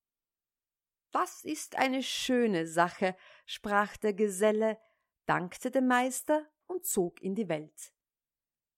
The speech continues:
Wenn er Gold nötig hatte, brauchte er nur zu seinem Esel „Bricklebrit“ zu sagen, so regnete es Goldstücke, und er hatte weiter keine Mühe,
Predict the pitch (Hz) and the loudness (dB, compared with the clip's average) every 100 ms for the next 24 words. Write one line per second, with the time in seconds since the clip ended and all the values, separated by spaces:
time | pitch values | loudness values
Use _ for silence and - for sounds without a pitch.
0 | _ _ _ _ _ 185 196 170 - 156 | _ _ _ _ _ 2 4 2 0 0
1 | 170 170 190 202 294 - 208 - 180 175 | 0 -2 -4 -2 -2 -2 -8 -6 -6 -4
2 | - 277 - - _ - 190 185 226 - | -2 -2 -4 -20 _ 2 6 8 6 -2
3 | 277 220 220 247 277 254 214 226 226 233 | 0 2 2 0 -2 -6 0 2 2 -2
4 | - 220 208 247 233 - _ _ _ - | -4 -4 0 0 0 -6 _ _ _ -4
5 | 320 320 247 240 208 196 - _ _ _ | -4 -2 -4 -2 -2 -4 -10 _ _ _
6 | _ - 180 185 175 190 190 196 185 _ | _ -10 -8 -2 4 4 4 0 -8 _
7 | _ _ - 160 175 160 175 240 285 294 | _ _ -8 0 0 2 0 0 0 -2
8 | 285 285 254 254 - 240 240 - - 175 | -2 -2 0 -2 2 2 2 -6 -10 -8
9 | - 180 - _ _ - 190 190 175 185 | -4 -6 -6 _ _ -4 0 2 0 -4
10 | - 175 156 180 185 180 196 170 - 185 | -2 -2 2 2 0 -2 -4 -4 -4 -2
11 | 208 247 262 220 208 208 220 | -2 0 0 0 0 0 -2